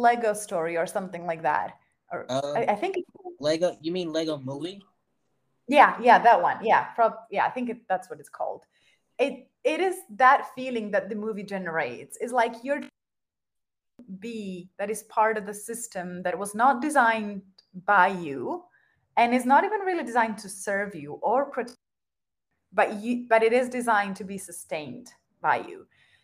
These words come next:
Speaker 1: So, you know, you follow this, it, it, it looks like, it looks like there's this,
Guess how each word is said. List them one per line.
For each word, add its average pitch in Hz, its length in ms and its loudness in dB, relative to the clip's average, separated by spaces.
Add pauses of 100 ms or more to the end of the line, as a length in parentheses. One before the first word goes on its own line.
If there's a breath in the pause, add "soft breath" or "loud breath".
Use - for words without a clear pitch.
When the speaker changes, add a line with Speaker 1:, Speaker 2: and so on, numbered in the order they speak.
(100)
Speaker 1:
So, 208 440 8
you 240 100 0
know, 240 80 6
you 247 180 0
follow 269 500 2
this, 277 300 -6
it, 220 160 -2
it, 240 160 -2
it 226 100 -4
looks 262 300 0
like, 330 260 0 (280)
it 240 180 -4
looks 269 280 0
like 277 220 2
there's 247 280 -2
this, 233 360 -10